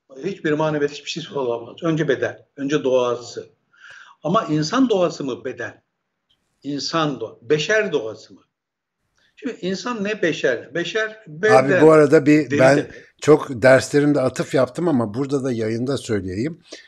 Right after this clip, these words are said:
Speaker 2: Bunu senin bir sohbetinde ben duymuştum. Sonra benim evrimsel psikoloji dersinde özellikle de böyle hani ba-, evrim görüşünün temeliyle ilgili inançsal sorunlar yaşayan bazı arkadaşlar tabii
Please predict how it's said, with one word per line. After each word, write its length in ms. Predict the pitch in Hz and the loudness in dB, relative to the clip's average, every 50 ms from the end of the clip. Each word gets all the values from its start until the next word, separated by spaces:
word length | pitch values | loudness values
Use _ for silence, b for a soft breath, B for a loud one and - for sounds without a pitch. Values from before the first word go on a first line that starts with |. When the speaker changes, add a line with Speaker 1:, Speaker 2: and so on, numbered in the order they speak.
| B B _ - | B B _ -4
Speaker 2:
Bunu 180 | 123 135 170 - | -2 -2 -2 -2
senin 380 | - 160 147 151 156 156 147 | 0 0 0 2 2 0 -2
bir 40 | 139 | -4
sohbetinde 680 | - - 151 147 - - 151 127 - 120 135 147 170 151 | -4 -2 -2 -2 0 -2 -4 -4 -4 -4 -4 -4 -2 -2
ben 220 | 135 135 139 143 | -2 -2 -2 -2
duymuştum. 680 | 131 123 120 127 143 143 - - - 98 95 117 139 - B B B B B B B B B _ | -2 -2 0 0 0 -2 -4 -6 -10 -12 -12 -12 -14 -18 B B B B B B B B B _
Sonra 220 | - 127 127 123 | -4 -2 0 0
benim 180 | 147 143 139 135 | 0 0 2 2
evrimsel 480 | 135 135 143 135 - - 160 160 156 | 2 0 0 -2 -2 -2 -2 -2 -2
psikoloji 500 | - - - - 127 117 107 101 104 104 | -6 -12 -10 -6 -4 -4 -4 -4 -6 -4
dersinde 500 | 113 123 135 139 - - - 98 104 143 | -2 -2 -2 -2 -6 -6 -8 -8 -6 -6
özellikle 540 | 147 123 110 110 127 123 127 - - 120 107 | -6 -6 -2 0 0 0 0 -2 -8 -8 -8
de 100 | 113 101 | -6 -4
böyle 200 | 117 117 110 113 | -4 -2 -2 -2
hani 320 | 110 117 117 120 113 101 B B B B B B - | -2 0 0 -2 -2 -4 B B B B B B -14
ba-, 160 | 117 104 110 | -14 -10 -8
evrim 320 | 110 110 107 123 135 135 | -6 -6 -4 -4 -4 -2
görüşünün 360 | 120 123 117 113 - - 123 110 | -2 -2 -4 -4 -4 -6 -6 -6
temeliyle 520 | - 117 110 113 113 113 120 110 120 120 | -4 -6 -6 -4 -6 -6 -6 -6 -6 -6
ilgili 380 | 110 98 110 107 117 113 110 110 b b b _ _ - | -6 -6 -4 -4 -4 -4 -4 -6 b b b _ _ -6
inançsal 460 | 117 113 117 117 107 - - 165 160 | -4 -2 -2 -2 -4 -4 -4 -4 -4
sorunlar 440 | - - 147 120 110 110 110 107 107 | -4 -4 -4 -4 -2 -4 -4 -4 -4
yaşayan 460 | 107 104 95 - 117 107 104 104 107 | -4 -6 -6 -4 -4 -4 -4 -4 -4
bazı 280 | 120 127 131 120 120 | -4 -4 -2 -2 -4
arkadaşlar 640 | 104 104 101 - 110 101 98 90 - - 147 156 147 | -6 -6 -6 -6 -8 -8 -8 -8 -8 -8 -10 -10 -6
tabii 320 | - 135 120 123 127 120 | -4 -4 -2 -2 -2 -4